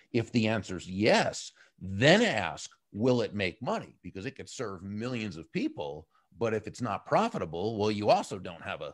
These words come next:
a successful business. You have a very, very expensive hobby. And hobbies are good. We recommend them, but that's not what we're talking about here. So no, it has to serve, it has to provide excellent value, and it has to make a profit. But again, it's where the focus is. The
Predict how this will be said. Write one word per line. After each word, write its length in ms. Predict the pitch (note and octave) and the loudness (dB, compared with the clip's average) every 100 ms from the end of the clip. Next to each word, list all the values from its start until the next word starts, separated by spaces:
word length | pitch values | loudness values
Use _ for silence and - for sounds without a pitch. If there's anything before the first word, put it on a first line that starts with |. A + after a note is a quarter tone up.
| _ | _
a 60 | - | -16
successful 480 | E2+ - E2 - E2+ | -14 -8 -10 -10 -14
business. 440 | D2 C2 A#1 - | -12 -14 -18 -16
You 120 | F2+ | -8
have 140 | G2 F2 | -8 -8
a 60 | |
very, 380 | D#2+ A#2+ A2+ G2 | -10 -6 -4 -4
very 300 | F2 G#2 F#2 | -4 -4 -6
expensive 440 | F2 - G2 F2 F2+ | -8 -8 -10 -8 -4
hobby. 380 | D3 D3+ D#3 _ _ _ _ - | 0 0 -2 _ _ _ _ -8
And 240 | F2 C2+ | -8 -8
hobbies 300 | - G#2+ F#2+ | 0 0 0
are 60 | D#2+ | -4
good. 420 | E2 C#4+ A#3+ G#3+ - | 6 8 8 4 -2
We 220 | F2 G2 | -8 -6
recommend 500 | E2+ G#2 F#2 E3 A#3 | -4 -4 0 0 0
them, 160 | F#2 G2+ | -4 -4
but 160 | G2 | -4
that's 200 | G#2 F#2 | -6 -4
not 160 | F#2+ F#2+ | -4 -4
what 100 | F#2+ | -4
we're 100 | F2+ | -6
talking 340 | F2+ E2+ E2 | -4 -4 -4
about 260 | E2+ D#2+ D2+ | -10 -8 -6
here. 220 | D3+ C#2+ | -6 -6
So 260 | - G2+ - - - | -4 -6 -6 -18 -2
no, 200 | - D#2+ | 0 0
it 80 | F#2 | -2
has 200 | A2+ - | -4 -4
to 80 | - | -10
serve, 560 | - A2+ A2+ E3 F3 _ _ _ _ | -2 0 2 0 -6 _ _ _ _
it 80 | G#2+ | -2
has 160 | F#2+ | -2
to 80 | - | -4
provide 500 | F#2 G2 F#2+ A2 B2 - | -4 -2 0 -2 -4 -4
excellent 440 | A#2 A#2+ D3+ D#3 C3+ | -6 -6 -8 -8 -6
value, 460 | E3+ C3 F#2 G2+ - _ _ | -6 -6 -8 -8 -10 _ _
and 260 | D#3+ D#3+ A2 | -2 -2 -2
it 80 | G2+ | -4
has 200 | G#2 - | -6 -8
to 60 | G#2 | -8
make 180 | G2 - | -6 -8
a 40 | |
profit. 400 | - D3 G#2 - | -2 -2 -2 -8
But 120 | - G2+ | -8 -8
again, 320 | F#2+ C#3+ E2 | -6 -6 -8
it's 160 | - | -12
where 160 | F#2 G#2 | -10 -8
the 100 | F2 - _ | -8 -12 _
focus 400 | C3+ B2 - - | -2 -2 -8 -14
is. 240 | B1+ - _ _ | -18 -18 _ _
The 80 | _ | _